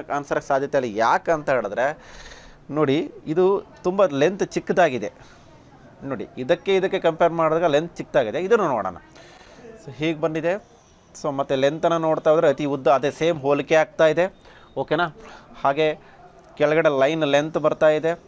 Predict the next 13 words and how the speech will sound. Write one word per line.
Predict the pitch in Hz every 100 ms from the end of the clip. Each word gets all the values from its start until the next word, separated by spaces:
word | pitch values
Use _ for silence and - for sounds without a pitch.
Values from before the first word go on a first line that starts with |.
| - - -
So | 139
ಹಾಗೆ | 113 123 147 160
ಬರ್ತಾ | 147 - 151
ಇದೆ. | 156
ಮತ್ತೆ | 131 123
ಲೆಸ್ಟ್ | 123 139 143
ಬಂದರೆ | 143 151
ಲೆಂತ್. | 165 117 101
ಇಲ್ಲಿ | 139 170
ನೋಡಿ, | 151
ಲೆಂತ್ | 127 160 180
ಇಷ್ಟು | 175 160
ಚಿಕ್ಕದಾಗಿದೆ, | 160 170 185 170 170 226 -